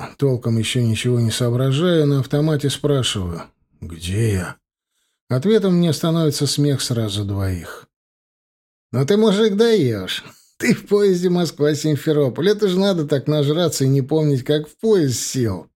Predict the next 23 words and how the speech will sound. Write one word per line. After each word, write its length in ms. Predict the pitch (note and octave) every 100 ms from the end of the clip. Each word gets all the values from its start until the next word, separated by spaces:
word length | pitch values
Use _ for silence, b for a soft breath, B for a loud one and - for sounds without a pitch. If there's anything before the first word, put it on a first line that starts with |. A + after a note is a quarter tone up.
| _ -
С 140 | -
трудом 380 | - G2 F#2+ F#2
я 160 | F#2 F#2+
сажусь, 460 | A#2 A2+ B2 B2+
голова 360 | A2 A2 A2+ A2
просто 400 | A2 A2 - G2
раскалывается, 840 | G2+ - - G2 E2+ E2 F2 -
а 40 | A#2
во 160 | B2+ C3
рту 280 | - E3+
очень 340 | C3 A#2 A2+ G#2
гадкое 420 | A2 G#2 - G#2
ощущение, 840 | F2 - G2 - - E3 E3 D3 A#2
да 200 | G2+ G2+
ещё 300 | F#2+ - A2
и 120 | F#2+
пить 280 | - F2 -
хочется. 640 | C#2+ D2+ - - - - _ _ _ _ _ _ -
И 120 | F#3
да, 220 | D3 E3+
я 180 | E3 A#2+
в 100 | -
поезде. 580 | - G#2 F#2 E2 D#2+